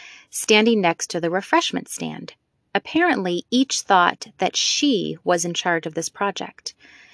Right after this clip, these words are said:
As I stood there, pondering what to do, one of the members of the sponsoring committee appeared and handed me a cash box and thanked me for taking over the project. She introduced Rose and Jane as my helpers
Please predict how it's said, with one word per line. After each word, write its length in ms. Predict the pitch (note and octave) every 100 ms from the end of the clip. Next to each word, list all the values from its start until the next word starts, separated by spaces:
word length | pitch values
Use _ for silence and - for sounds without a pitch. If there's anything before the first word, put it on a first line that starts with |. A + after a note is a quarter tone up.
| _ _ _ _
As 140 | B3+ B3
I 100 | C#4
stood 400 | - - E4 A#3
there, 320 | F3 E3 F#3 - _
pondering 640 | - - G#3+ G#3 F#3+ F#3 F3
what 220 | F3 -
to 140 | -
do, 400 | D#3+ D#3 E3 A3+ - - - - -
one 300 | G3+ G#3+ B3
of 140 | C#4+
the 100 | A#3
members 560 | G#3+ G3 F3+ E3+ F#3+ A3+
of 120 | F#3
the 80 | F#3+
sponsoring 600 | - F#3 F3+ F#3+ F3 F3
committee 440 | - E3+ E3 E3+ -
appeared 640 | - - E3+ D#3 E3+ A3 - _ -
and 120 | G3
handed 440 | F#3+ A3+ A3+ A#3+ G#3+
me 280 | G3 F#3+ -
a 80 | F#3
cash 480 | - - C4 - -
box 640 | D#3+ E3+ G#3 - - - - - - _ -
and 180 | G#3+ G#3
thanked 380 | D#4 F#4 -
me 160 | E3+ E3
for 160 | - G3
taking 380 | - F#3 F3+
over 180 | E3+ E3
the 80 | E3+
project. 640 | - G3+ F#3+ - - - - _ _ _
She 240 | - - A3+
introduced 520 | A3+ B3+ G#3+ G#3 -
Rose 280 | G3 F#3+ F#3+
and 140 | F#3
Jane 340 | F3 F3+ F3 F3+
as 220 | F3+ F#3
my 140 | F#3+
helpers 600 | G3+ E3+ E3 D#3 D#3+ -